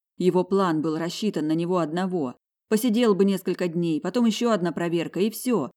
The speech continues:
Решение глав кланов. А теперь их двое, а это значит, что идеальный план разрушился.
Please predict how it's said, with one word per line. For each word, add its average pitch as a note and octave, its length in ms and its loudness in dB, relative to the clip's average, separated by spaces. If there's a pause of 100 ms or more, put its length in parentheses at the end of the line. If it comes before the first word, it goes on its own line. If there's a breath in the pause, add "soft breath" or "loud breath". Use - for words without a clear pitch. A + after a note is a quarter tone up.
(200)
Решение F#3+ 520 2
глав G3+ 300 -2
кланов. F#3+ 380 -2 (380)
А F#3+ 140 0
теперь G3+ 320 4
их F3+ 140 4
двое, D#3+ 440 -2 (180)
а F#3 80 -2
это E3+ 200 -2
значит, D#3 500 -4
что - 240 -2
идеальный D3 420 0
план D#3 360 -4 (220)
разрушился. E3+ 920 -4